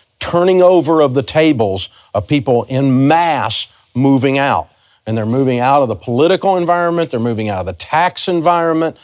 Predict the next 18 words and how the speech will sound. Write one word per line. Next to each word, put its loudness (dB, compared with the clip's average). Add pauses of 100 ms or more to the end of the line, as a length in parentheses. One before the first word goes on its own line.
(280)
they're, -4
they're -2
moving -2
out 2
of -4
the, -4
uh, -6
violence, 0
they're -4
moving -2
out 0
of -2
whatever 2
it 2
is 0
they're -2
running 0
from -4